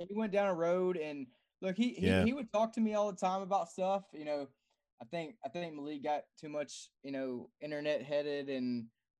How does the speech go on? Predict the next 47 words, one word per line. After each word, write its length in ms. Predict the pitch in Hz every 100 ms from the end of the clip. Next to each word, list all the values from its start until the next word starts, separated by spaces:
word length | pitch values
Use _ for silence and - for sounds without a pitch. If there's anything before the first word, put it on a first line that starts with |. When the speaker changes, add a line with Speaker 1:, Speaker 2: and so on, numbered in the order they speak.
| _
Speaker 1:
wanted 300 | 127 147 139
to 60 | 120
prove 360 | 147 147 143
something, 400 | - 143 135 151
and 320 | 147 139 120
he 100 | 127
wanted 300 | 135 143 143
to 60 | 139
be 220 | 143 143
Ed 200 | 139 135
Cohen, 540 | 143 139 139 139 135 127
and, 280 | 120 110 110 _ _ _ _ _ _
you 100 | 131
know, 60 | 131
he 100 | 139
wanted 320 | 143 139 131
to 60 | 131
be 180 | 139
that, 320 | 131 131 120 117
the 100 | 131
next 340 | 139 131 -
superstar, 840 | 139 139 127 - 131 135 135 131
and, 280 | 117 113 113 - _ _ _ _ _ _ _ _ - - - -
you 120 | 131
know, 200 | 131 127
I 80 | 135
don't 120 | 135
know. 180 | 131 123 -
Um, 400 | 120 123 120 117 -
I 100 | 135
know, 120 | 147
I, 220 | 147 107 -
I, 140 | 131 - 147
I, 20 | -
you 60 | 151
know, 60 | 151
I 60 |
thought, 320 | 151 180 175 -
you 80 | 160
know, 200 | 165 151 123 _ _ _ _ _ _ _
with 140 | 160 156
him 180 | 185 185
staying 240 | 196 190
at 80 | 151
seventy-four, 680 | 190 185 143 165 175 214 160
and 180 | 147 151
then 180 | 151